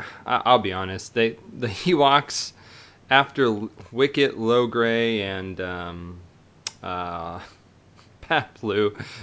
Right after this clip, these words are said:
they all kind of blur together. I'm, I'm really that bad. Um,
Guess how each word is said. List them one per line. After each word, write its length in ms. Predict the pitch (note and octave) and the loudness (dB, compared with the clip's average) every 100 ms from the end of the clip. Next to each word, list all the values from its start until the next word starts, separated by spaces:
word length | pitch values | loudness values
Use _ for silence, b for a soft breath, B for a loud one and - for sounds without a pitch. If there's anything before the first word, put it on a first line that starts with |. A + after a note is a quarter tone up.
| B | B
they 140 | C#3 C3 | 2 4
all 200 | A2+ A2+ | 6 4
kind 280 | - B2 A2 | 4 4 4
of 80 | F#2+ | 0
blur 240 | G#2 F#2+ | 0 0
together. 540 | F2+ F2 E2+ E2 E2+ F#2+ | -2 -6 -6 -8 -10 -8
I'm, 480 | G2+ F#2+ F#2 F2+ F#2 - A#2+ | -6 -4 -6 -10 -12 -8 -4
I'm 320 | A2+ G2+ G2+ | -2 -4 -4
really 300 | G#2 G2 F#2+ | -4 -4 -6
that 320 | F#2+ F#2 F2 | -6 -6 -6
bad. 420 | F#2 E2+ F2 F2 - - | -6 -4 -6 -8 -10 -6
Um, 580 | G2 F#2 F2+ F2 F2+ | -6 -4 -6 -10 -14